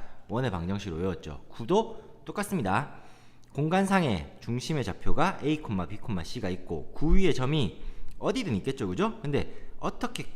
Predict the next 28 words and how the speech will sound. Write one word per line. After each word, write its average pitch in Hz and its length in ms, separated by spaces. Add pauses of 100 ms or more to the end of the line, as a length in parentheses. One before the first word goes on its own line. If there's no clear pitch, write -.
그어도 151 680
반지름이 107 420
얼마라고? 95 680
전부 175 240
다 214 260 (360)
R인 160 500
자치가 - 680
구잖아. 98 420
그럼 87 300
구 113 180
위의 151 180
점을 104 420 (1120)
X, - 300
Y, 98 300 (200)
Z라고 92 280
잡습니다. 78 520
그러면 123 320 (560)
요 214 300
두 107 120
점 123 180
사이의 113 300
거리, 107 600 (300)
원래라면 156 580
여기 107 140
루트 120 200
씌워야 160 200
되겠죠, 85 260
그죠? 156 220